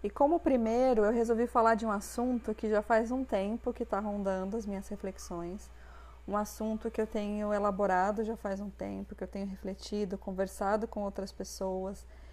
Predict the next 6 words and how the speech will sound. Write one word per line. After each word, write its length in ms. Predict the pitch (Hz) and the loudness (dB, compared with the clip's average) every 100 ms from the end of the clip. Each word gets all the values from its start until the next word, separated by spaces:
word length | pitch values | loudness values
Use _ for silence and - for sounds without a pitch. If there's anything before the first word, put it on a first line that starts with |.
| - - | -18 -10
e 1000 | 190 202 202 202 202 196 190 190 180 175 - - - - | -4 -2 -2 0 -2 -2 -4 -6 -8 -10 -12 -16 -18 -2
algo 360 | - 208 214 233 | 4 4 4 0
que 200 | - 240 | 0 2
apareceu 680 | 233 247 240 262 - 254 | 2 4 2 2 2 0
pra 180 | 294 302 | 2 0
mim 380 | 247 220 233 262 | -2 -2 -4 -6